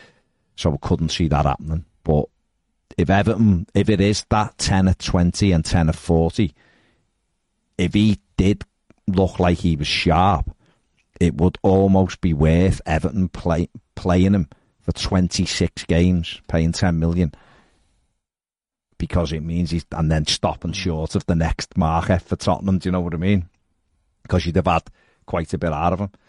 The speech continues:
and then you get rid of him. He's out of contract anyway next summer, so you'd have to look at it like that. The reality is, he's probably just gonna go, isn't he?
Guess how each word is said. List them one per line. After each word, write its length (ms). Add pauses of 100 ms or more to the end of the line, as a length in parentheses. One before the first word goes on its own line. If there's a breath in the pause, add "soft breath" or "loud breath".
(420 soft breath)
and 120
then 140
you 80
get 160
rid 80
of 60
him. 80
He's 120
out 140
of 60
contract 420
anyway 260
next 300
summer, 280 (720)
so 140
you'd 140
have 160
to 80
look 220
at 80
it 120
like 240
that. 360
The 100
reality 580
is, 240
he's 160
probably 480
just 220
gonna 200
go, 260
isn't 160
he? 140